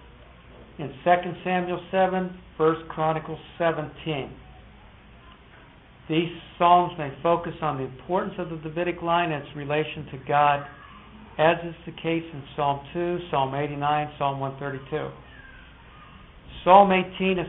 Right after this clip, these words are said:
called a royal thanksgiving psalm.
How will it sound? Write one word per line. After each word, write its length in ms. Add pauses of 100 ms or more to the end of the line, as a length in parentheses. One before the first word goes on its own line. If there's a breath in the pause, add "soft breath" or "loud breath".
called 220
a 100 (240)
royal 540 (1160)
thanksgiving 920 (120)
psalm. 340